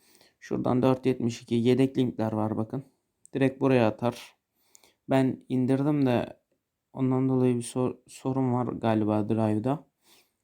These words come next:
Yandex, Yandex, da-, Yandex Dis-, Disk'ten indirebilirsiniz. Söyleyemedim. Sonra bunu indirdikten sonra bir dakika. Şimdi şunu kapatalım.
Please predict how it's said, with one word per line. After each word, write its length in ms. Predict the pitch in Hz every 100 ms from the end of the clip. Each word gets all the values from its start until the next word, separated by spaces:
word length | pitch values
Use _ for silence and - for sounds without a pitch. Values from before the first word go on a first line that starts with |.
| _ _ _ _ _ _ _ _ _
Yandex, 520 | - 131 139 135 117 - - _ _ -
Yandex, 600 | - 139 143 143 135 - _ -
da-, 240 | 127 131
Yandex 680 | 135 135 147 147 139 - - -
Dis-, 260 | 120 120 - _ 120
Disk'ten 440 | 127 - - 135
indirebilirsiniz. 880 | 131 123 113 110 107 110 - 117 135
Söyleyemedim. 760 | - - 104 104 107 107 104 110 - - _ - - _ _ _ _ _ _ -
Sonra 560 | - 160 151 147 - _ _ -
bunu 180 | 139
indirdikten 580 | 147 143 139 143 139 143
sonra 440 | 139 127 120 131 147 _ _ _ -
bir 120 | 135
dakika. 440 | 101 101 _ 120 127 _ _ _ _ _ _ _ _ _ _ _ _ _
Şimdi 240 | - - 139
şunu 160 | -
kapatalım. 520 | - - - - -